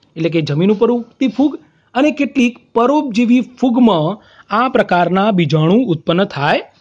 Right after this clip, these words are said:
છે. અત્યાર સુધીના આપણને બે પ્રકાર જોયા ને, ચલ બીજાણુ ને અચલ બીજાણુ. એ ક્યાં ઉત્પન્ન થતા હતા? બીજાણુ ધાનીની અંદર એટલે કે અંતર્ગત હતા, અંદરની બાજુ ઉત્પન્ન થતા હતા. જ્યારે આ કણી બીજાણુ જે ખરા એ આપણને ડાયાગ્રામમાં દેખાય છે,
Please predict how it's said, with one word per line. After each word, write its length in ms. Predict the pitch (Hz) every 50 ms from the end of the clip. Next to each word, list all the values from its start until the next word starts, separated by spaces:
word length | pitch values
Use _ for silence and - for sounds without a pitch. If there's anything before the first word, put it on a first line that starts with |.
| _ _ _ _ _ _ _ _ -
છે. 380 | - - 160 139 110 - _ _ _ _ _ _ _ _ _ _ _ _ _ _ _ _ _ _ _ _ _ _ _ _ _ _ -
અત્યાર 360 | 185 - - - 269 294 285
સુધીના 340 | 277 277 240 240 269 269 262
આપણને 260 | 254 - 269 262 269
બે 180 | 254 233 226 254
પ્રકાર 340 | 254 262 247 269 269 269
જોયા 200 | 240 262 320 415 427
ને, 220 | 277 156 135 117 - _ -
ચલ 200 | 175 180 190 196
બીજાણુ 320 | 180 185 151 185 185 190
ને 100 | 196 190
અચલ 240 | 180 165 - 185 170
બીજાણુ. 340 | 165 156 151 151 139 131 151
એ 100 | 214 240
ક્યાં 240 | 240 - 294 330 320
ઉત્પન્ન 340 | 277 220 - 262 262 262 262
થતા 220 | - 240 233 240
હતા? 240 | 226 233 233 247 262
બીજાણુ 680 | 220 185 185 175 147 160 170 170 170 180 208 233 262
ધાનીની 520 | 214 165 156 147 147 160 185 202 233 262
અંદર 500 | 262 - 185 185 208 220 233 247 220 160
એટલે 240 | 143 160 165 202 233
કે 100 | 233 277
અંતર્ગત 560 | 233 202 202 214 247 269 240 208 202 165 -
હતા, 240 | 147 131 135 135 - _ - - _ _
અંદરની 440 | - 202 233 262 262 294 277 269 262
બાજુ 280 | 233 208 180 170 175 175
ઉત્પન્ન 340 | 165 156 151 - 165 156 147
થતા 200 | 143 135 135 127
હતા. 200 | 123 131 135 - _ _ _ - - _ _ -
જ્યારે 280 | 147 180 185 202 240 254
આ 80 | 262
કણી 380 | 254 254 - 190 202 277 359 381
બીજાણુ 400 | 359 269 220 233 226 220 226 220
જે 120 | 180 208
ખરા 440 | 202 - 190 170 160 160 185 - - _ -
એ 40 | 202
આપણને 280 | 190 185 226 214 214
ડાયાગ્રામમાં 480 | 208 190 175 185 196 208 214 214 214 208
દેખાય 300 | 190 202 202 - 262 254
છે, 300 | - 170 156 156 180 214